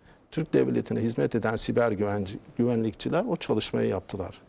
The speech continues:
Gecenin ikisinde, üçünde indirildi ama hiyaneti o zaman gördük.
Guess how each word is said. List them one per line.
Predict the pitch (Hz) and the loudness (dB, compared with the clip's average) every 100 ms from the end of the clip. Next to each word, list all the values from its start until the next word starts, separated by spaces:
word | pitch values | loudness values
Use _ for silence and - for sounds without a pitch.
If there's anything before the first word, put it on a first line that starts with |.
| - _ _ _ _ _ | -20 _ _ _ _ _
Gecenin | 113 113 123 120 143 | 0 4 4 2 0
ikisinde, | - - - 110 | -2 -2 0 2
üçünde | 101 - 113 123 | 0 0 0 2
indirildi | 110 101 98 - - | 2 0 0 0 2
ama | 131 214 - _ _ - | 2 0 -4 _ _ 0
hiyaneti | 127 131 131 127 156 | 4 4 4 2 2
o | 135 | 2
zaman | 123 139 139 | 2 0 2
gördük. | 123 107 92 - - | 2 2 -2 -14 -18